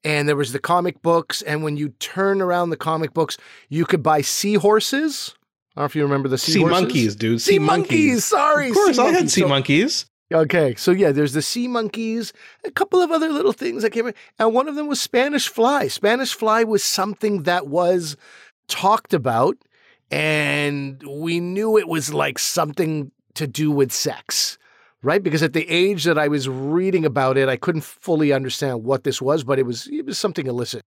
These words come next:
Speaker 2: Exactly. So this is the back page of the comic book. It was usually black and white, a bunch of rectangles with little ads in them.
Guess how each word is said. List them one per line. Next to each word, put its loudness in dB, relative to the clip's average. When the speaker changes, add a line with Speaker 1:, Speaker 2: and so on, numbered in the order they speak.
Speaker 2:
Exactly. -2
So -2
this 2
is -8
the 0
back 0
page 2
of 2
the 2
comic -2
book. 0
It 4
was 2
usually 2
black 0
and 0
white, 2
a -8
bunch 0
of 0
rectangles 2
with 0
little 4
ads 0
in 0
them. -12